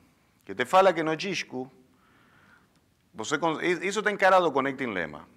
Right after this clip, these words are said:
Tem um resultado Pixton que te fala: ou você tem uma interseção transversal, ou você consegue perturbar sem infinito para garantir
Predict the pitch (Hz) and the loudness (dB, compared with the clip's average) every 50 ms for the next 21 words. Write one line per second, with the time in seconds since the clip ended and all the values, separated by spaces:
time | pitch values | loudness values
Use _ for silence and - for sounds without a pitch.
0 | _ _ - - 139 170 185 175 180 156 165 185 185 180 170 175 180 208 185 - | _ _ -10 -8 -8 -6 -6 -8 -8 -4 -2 0 2 2 0 -2 -4 -8 -8 -8
1 | - - - 123 123 127 - - 120 113 143 143 - 151 127 110 104 92 - - | -12 -10 -10 -10 -10 -10 -10 -8 -8 -4 -4 -2 2 2 2 4 2 0 -4 -4
2 | - - 262 320 330 285 247 196 - 185 160 180 180 170 165 151 131 131 120 127 | -4 -2 0 2 2 2 0 0 -2 -2 -2 -2 -2 -2 -2 -4 -4 -6 -6 -6
3 | 135 135 139 127 127 123 123 127 127 - - 160 156 156 170 190 - - _ _ | -8 -6 -4 -2 -2 -2 -2 -2 -4 -2 0 2 2 0 -2 -6 -18 -20 _ _
4 | _ _ _ _ _ _ _ _ _ _ _ _ _ _ _ _ _ _ _ _ | _ _ _ _ _ _ _ _ _ _ _ _ _ _ _ _ _ _ _ _
5 | _ - 202 214 214 202 202 202 202 - - - 117 120 120 147 147 147 147 139 | _ 0 4 6 8 8 6 6 2 -2 -8 -4 -4 -2 0 -2 0 0 -2 -2
6 | 135 - 151 143 139 135 117 135 127 117 113 - 123 120 120 120 113 110 - - | 0 0 0 0 0 -2 -2 0 -2 -2 -2 -2 -4 0 2 2 2 2 0 -4
7 | 156 180 185 165 - 175 170 175 165 151 151 - 156 139 - 131 110 110 107 110 | -4 -4 -4 -6 -8 -8 -6 -6 -6 -6 -8 -10 -12 -8 -4 0 0 2 2 2
8 | 113 117 120 120 120 - - 139 135 131 143 | 2 0 0 -4 -6 -8 -8 -8 -8 -8 -10